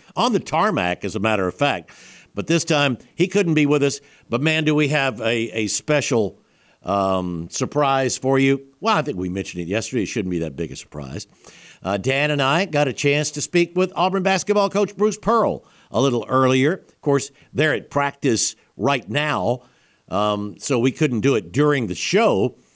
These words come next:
But, uh, Bruce gracious, I mean, a busy, busy day for him, and, uh, gracious enough to spend a few minutes with us, and we will run that for you in the five o'clock hour. In the meantime, our phone lines are open. We'd love for you to join in. If you didn't get a chance to get through yesterday,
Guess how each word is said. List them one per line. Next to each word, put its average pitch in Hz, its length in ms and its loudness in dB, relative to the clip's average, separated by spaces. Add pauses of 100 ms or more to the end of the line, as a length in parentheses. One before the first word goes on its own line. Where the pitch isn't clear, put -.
(260)
But, 107 280 -2
uh, 104 60 0
Bruce 135 300 0
gracious, 147 520 0
I 139 120 -2
mean, 139 180 2
a 117 80 2
busy, 135 440 0
busy 117 360 0
day 117 240 2
for 104 200 -2
him, 104 420 -2 (420)
and, 107 320 -2
uh, 101 120 2
gracious 127 520 0
enough 117 340 -2 (380)
to 120 100 -4
spend 180 380 2
a - 60 0
few 208 200 2
minutes 175 380 2
with 170 200 0
us, 185 120 -2
and 156 240 -4
we 196 140 2
will 160 140 2
run 147 240 2
that 135 200 0
for 135 160 2
you 131 200 4
in 131 200 0
the 123 80 0
five 104 560 0
o'clock 92 580 -6
hour. 78 400 -6 (280)
In 139 100 0
the 151 60 2
meantime, 185 720 0 (360)
our 151 200 0
phone 165 280 0
lines 156 400 0
are 127 240 -4
open. 185 380 0
We'd 170 160 4
love 147 240 2
for 151 60 -2
you 147 100 4
to 139 60 2
join 156 300 2
in. 160 100 2
If 135 120 -4
you 123 60 -2
didn't 202 240 0
get 175 160 2
a 147 60 -4
chance 160 320 0
to 127 100 -6
get 135 240 0
through 131 220 2
yesterday, 151 840 2